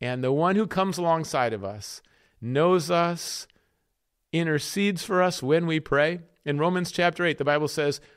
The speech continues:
we pray in those situations, and maybe you've been praying lately, crying out to God, and you don't even know what to pray. It's just like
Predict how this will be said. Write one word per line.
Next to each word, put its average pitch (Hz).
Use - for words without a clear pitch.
we 190
pray 190
in 220
those 214
situations, 208
and 160
maybe 190
you've 220
been 185
praying 175
lately, 190
crying 175
out 180
to 165
God, 160
and 175
you 185
don't 214
even 220
know 196
what 202
to 180
pray. 160
It's 131
just 208
like 185